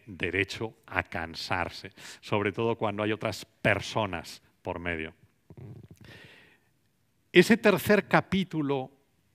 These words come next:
que diferencia al líder del manipulador, ese tercer capítulo que nos hace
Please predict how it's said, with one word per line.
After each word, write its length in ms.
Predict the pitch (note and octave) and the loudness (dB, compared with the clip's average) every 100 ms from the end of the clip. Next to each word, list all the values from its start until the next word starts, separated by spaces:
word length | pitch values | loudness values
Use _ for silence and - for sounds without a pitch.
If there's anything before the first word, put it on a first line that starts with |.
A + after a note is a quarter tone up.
| _ - | _ 6
que 160 | D3 | 6
diferencia 1040 | C#3 B2+ - A#2+ C3 E3+ F#3 - D3 C#3 B2+ | 6 2 0 0 2 2 0 -2 2 4 4
al 180 | B2 | 2
líder 400 | C#3+ D#3+ C#3 A#2+ | 0 0 2 0
del 240 | G#2+ G#2+ G#2 | -2 -4 -4
manipulador, 1040 | G#2+ G2+ F#2+ - F#2+ F2 G2 B2 G#2 D#3 _ _ - - - - - - | -2 -2 -4 -8 -8 -4 -4 -4 -6 -10 _ _ -20 -20 -20 -20 -20 4
ese 220 | E3+ A3+ | 4 6
tercer 480 | A3+ A3 - G3 F#3 | 4 2 2 0 2
capítulo 680 | E3+ D#3 F3 D#3+ F3 D#3+ D3+ | 2 0 0 -4 -4 -2 0
que 120 | C#3+ | -2
nos 260 | C3 A2+ - | -2 -4 0
hace 440 | D3 - D3 C3+ | 0 0 -6 -6